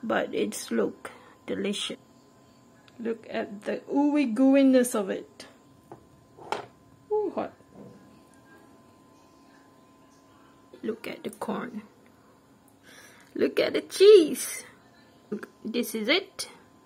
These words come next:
This is the final result. Somewhat successful, I would say. I will try again next time.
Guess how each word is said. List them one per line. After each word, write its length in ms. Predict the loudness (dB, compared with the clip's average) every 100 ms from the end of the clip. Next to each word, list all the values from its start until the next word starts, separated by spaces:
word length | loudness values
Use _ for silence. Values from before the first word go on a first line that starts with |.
| -20 -20 -20 _ -4
This 320 | -2 0 -2 2
is 300 | 2 2 -6
the 100 | -8
final 400 | -6 0 2 2
result. 680 | 2 -2 -4 -6 -8 -12 -18 -18 _ -20 -20 -20 _ -8
Somewhat 840 | -2 2 8 8 8 4 -4 -16 -16
successful, 840 | -12 -6 -6 -2 0 0 -2 2 4
I 80 |
would 140 | 4 0
say. 380 | 0 0 0 -6 -18 -20 -20 -20 -20 -20 -20 -20 -20 _ _ -20 -6
I 60 | 2
will 160 | 4 2
try 280 | 2 2
again 300 | 2 2 0
next 240 | 0 -2 -6
time. 300 | -6 -6